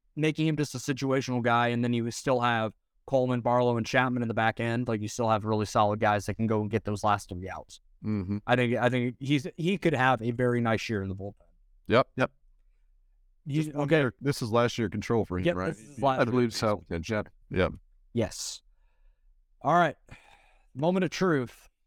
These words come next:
Speaker 1: We've been, I think, relatively optimistic about what this team can be, understanding that they are not gonna be spectacular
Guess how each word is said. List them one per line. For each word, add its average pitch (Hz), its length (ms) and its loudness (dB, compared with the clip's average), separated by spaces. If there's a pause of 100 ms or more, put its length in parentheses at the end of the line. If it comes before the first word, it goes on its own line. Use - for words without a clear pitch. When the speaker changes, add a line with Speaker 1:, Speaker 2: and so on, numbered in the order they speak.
(640)
Speaker 1:
We've 123 180 -14 (680)
been, 240 360 4
I 196 140 4
think, 214 300 -4
relatively 143 760 2
optimistic 120 560 -4
about 113 160 2
what 110 100 -4
this 120 120 -4
team 123 200 0
can 120 160 0
be, 107 360 2 (1700)
understanding 160 720 2
that 127 160 -2
they 135 140 0
are 127 100 0
not 127 200 4
gonna 123 140 0
be 107 100 0
spectacular 101 580 -2